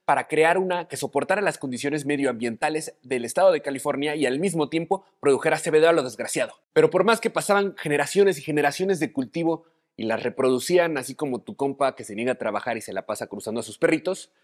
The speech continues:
no obtenían la planta que ellos deseaban. Hasta que un día, como si fuera un regalo divino de la naturaleza, germinó un pequeño retoño de marihuana, que posteriormente crecería muchísimo y llegaría a producir grandes cantidades de C B D.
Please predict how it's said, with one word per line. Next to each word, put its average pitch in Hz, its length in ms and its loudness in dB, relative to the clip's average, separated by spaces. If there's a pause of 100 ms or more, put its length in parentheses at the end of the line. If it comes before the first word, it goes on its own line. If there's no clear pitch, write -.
(160)
no 135 140 2
obtenían 143 540 0
la 123 120 -4
planta 139 400 -4
que 123 180 -6
ellos 120 280 -4
deseaban. 101 400 -6 (760)
Hasta 127 200 -4
que 190 100 0
un 208 60 2
día, 196 160 6
como 151 180 -2
si 127 100 -8
fuera 143 160 2
un 156 100 2
regalo 135 300 4
divino 123 340 0
de 123 80 4
la 107 100 0
naturaleza, 110 600 -2 (420)
germinó 131 420 0
un 180 120 -4
pequeño 151 360 -4
retoño 127 380 -4
de 117 60 -4
marihuana, 98 440 -6 (120)
que - 80 -4
posteriormente 147 680 0
crecería 131 360 0
muchísimo 143 540 -4 (400)
y 98 160 -12
llegaría 104 380 0
a - 60 0
producir 117 360 -6
grandes 139 420 2
cantidades 113 540 -2
de 104 60 -10
C 107 160 -8
B 104 100 -4
D. - 160 -8